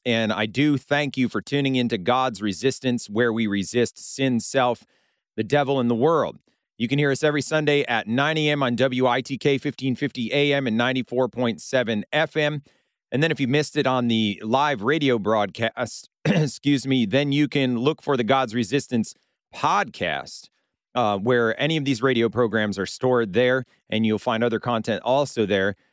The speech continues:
You can find that on YouTube or your favorite, uh, podcast platform. Every, uh, Sunday at nine A M is when they'll be uploaded. Uh, Gab T V is another place.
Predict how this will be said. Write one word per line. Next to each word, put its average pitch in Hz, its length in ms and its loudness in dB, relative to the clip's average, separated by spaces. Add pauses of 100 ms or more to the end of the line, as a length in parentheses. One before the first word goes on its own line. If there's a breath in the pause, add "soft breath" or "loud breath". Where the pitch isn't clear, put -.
(140)
You 135 120 0
can 143 140 -2
find 175 280 0
that 143 240 2
on 127 280 0
YouTube 156 840 0 (280 soft breath)
or 131 180 2
your 110 160 2
favorite, 143 460 0 (180)
uh, 101 220 0
podcast 143 600 -2
platform. 120 640 0 (380 soft breath)
Every, 156 500 2
uh, 120 180 2
Sunday 147 380 0
at 104 80 -2
nine 143 320 0
A 135 160 2
M 143 180 0
is 113 140 -4
when 127 180 2
they'll 113 140 2
be 101 220 -2
uploaded. 147 580 2 (260)
Uh, 107 200 0
Gab 131 300 0
T 127 120 0
V 127 80 2
is 117 100 0
another 123 280 2
place. 120 400 0